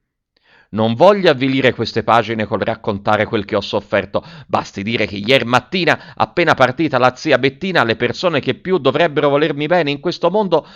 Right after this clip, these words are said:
mi hanno calato i calzoncini e giù frustate senza pietà. Ai ai, non posso più stare a sedere. Oltre al dolore c'è anche la preoccupazione per la festa da ballo. I preparativi son quasi finiti e io non son punto tranquillo per quell'affare delle fotografie.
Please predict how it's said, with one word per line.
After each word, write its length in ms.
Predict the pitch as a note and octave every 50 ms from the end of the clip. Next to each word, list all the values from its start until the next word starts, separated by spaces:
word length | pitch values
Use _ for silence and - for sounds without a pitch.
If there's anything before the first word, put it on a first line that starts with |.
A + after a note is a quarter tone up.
| - - - _
mi 160 | G#2+ B2 D3+
hanno 220 | C#3+ C#3+ B2+ A#2
calato 380 | G#2+ A2+ B2 C3 C3 A#2 - A#2+
i 40 | G#2+
calzoncini 680 | A#2 A2 G#2 - - A#2 G#2+ G2+ - D#3 D3+ B2+ A2+
e 80 | G#2 G2+
giù 280 | G2 - A#3 C4 F3+
frustate 840 | - - - C#3+ B2 G2+ - - - _ - D#3+ C#3 A#2 - C3 A2+
senza 320 | B2+ A#2 A2 G#2 - G2+
pietà. 400 | - F#2 F#2+ - - D2+ - - _ _ _ _ _ _ _ _ _ _ _ _ _ _ _ _
Ai 320 | - G2+ A2+ A2+ A2 A2 G#2+
ai, 380 | G#2 G2+ F#2+ F#2+ G2 F2+ E2+ _ _ - - C#3 B2
non 200 | - B2 C3 A#2+
posso 300 | - - A#2 - - A2+
più 140 | G#2 A2 G2+
stare 260 | - - - G#2+ G2+
a 40 | G2
sedere. 500 | F#2+ - - G2+ G2 G2+ F#2 F2 - - - -
Oltre 300 | - C#3 D3 C#3 C#3+ C3
al 80 | B2 A2+
dolore 500 | G#2 G#2+ A2+ C3+ B2+ - - - - -
c'è 160 | - - D#3+
anche 220 | C#3 C#3+ C#3 - C3+
la 100 | B2 A#2+
preoccupazione 680 | - B2 B2 - - A2+ G#2+ A2+ G#2 - - C#3+ C3 A#2
per 160 | - B2 -
la 80 | G#2+ G#2+
festa 300 | - A2+ G#2 - - F#2+
da 120 | G2 G2
ballo. 520 | F2+ F2+ F#2+ F#2 F#2 F#2 F2 F2 F2+ - _ _ _ _ _ _
I 100 | _ -
preparativi 580 | F#2+ G2 G#2+ - G2+ F#2 F2 E2+ B2 D#3 E3+ F#3+
son 220 | - - B2+ A2
quasi 260 | - - G2+ F#2 G2+ G2
finiti 500 | G2+ A#2 A#2 A2+ G2 G2+ - F2+ - _ _ _ _ - - _ _
e 100 | C3 C#3
io 440 | C#3 D#3 F3 F#3 - - _ _ _
non 260 | - D3 D3+ D#3+ D3 C3
son 280 | - E3+ E3+ D3+ C#3+
punto 360 | C#3+ D3+ F3 F3 D3 - F3 C#3+
tranquillo 560 | C#3 C#3 C#3+ C#3+ D3 - D#3+ C#3 A#2+ A2 G#2+
per 140 | G#2+ A#2+ -
quell'affare 520 | - A#2+ A2 G#2 G2 - - G#2 G2+ G#2
delle 180 | G#2 G#2 G#2+ G2
fotografie. 760 | G2+ G#2 G2 G#2+ G2 G#2 G2+ - - F2+ F#2 F2+ E2 -